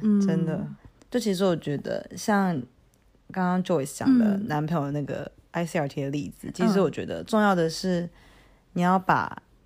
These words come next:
Speaker 2: 和家人的关系界限拉出来。
Speaker 1: 嗯。
Speaker 2: 那要怎么拉出关系界限呢？好，我要先要偷咨商师的话，
Speaker 1: <laughs>
Speaker 2: 就是你要开始试着觉察你在跟爸妈对话的时候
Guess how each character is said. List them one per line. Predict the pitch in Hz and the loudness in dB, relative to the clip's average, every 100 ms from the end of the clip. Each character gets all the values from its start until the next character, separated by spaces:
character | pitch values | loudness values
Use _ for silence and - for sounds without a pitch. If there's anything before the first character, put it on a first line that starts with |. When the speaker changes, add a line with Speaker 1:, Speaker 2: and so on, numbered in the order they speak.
| _ _ _ _ | _ _ _ _
Speaker 2:
和 | - 202 | -2 0
家 | 185 170 170 | 4 4 4
人 | 156 | 2
的 | 147 | -2
关 | 139 151 | -2 -2
系 | 151 160 | -4 -6
界 | 147 156 | -4 -2
限 | 135 135 | -2 -4
拉 | 123 127 | -6 -6
出 | 127 - - | -8 -10 -12
来。 | - 156 | -14 -6
Speaker 1:
嗯。 | - 262 254 214 185 185 | 4 6 6 4 0 0
Speaker 2:
那 | 247 | 4
要 | 240 | 4
怎 | 233 147 | 2 -2
么 | 139 | 0
拉 | 160 175 | 2 2
出 | 180 190 | 2 -2
关 | 185 185 | 0 0
系 | 185 202 190 | 0 -2 -2
界 | 202 180 | 0 -2
限 | - 208 190 190 | 0 2 4 4
呢？ | 220 233 233 233 240 240 240 - - - _ _ _ _ - | 4 4 4 4 2 -2 -6 -12 -14 -20 _ _ _ _ -4
好， | - | 0
我 | 98 170 | 4 6
要 | |
先 | 196 233 | 6 6
要 | 220 | 4
偷 | 220 180 180 | 4 2 2
咨 | 180 | 0
商 | 165 165 | -4 -2
师 | 160 - | -4 -2
的 | 143 | -4
话， | 151 220 220 226 233 220 | -2 0 4 6 6 6
Speaker 1:
<laughs> | 208 214 | 4 2
Speaker 2:
就 | 196 | 2
是 | 247 | 4
你 | 226 | 6
要 | 165 | 4
开 | 170 190 196 | 2 2 0
始 | 170 127 | 0 -4
试 | - 196 175 | -2 -2 -2
着 | 156 | -2
觉 | 147 143 143 | -2 -4 -4
察 | - 147 143 | -4 -2 0
你 | 143 | -2
在 | 160 | -2
跟 | 156 151 151 | -2 -2 -2
爸 | 156 | 0
妈 | 147 139 | 0 -2
对 | 147 135 | -4 -6
话 | 139 | -6
的 | 131 - | -8 -10
时 | - 143 | -12 -10
候 | 160 - | -10 -12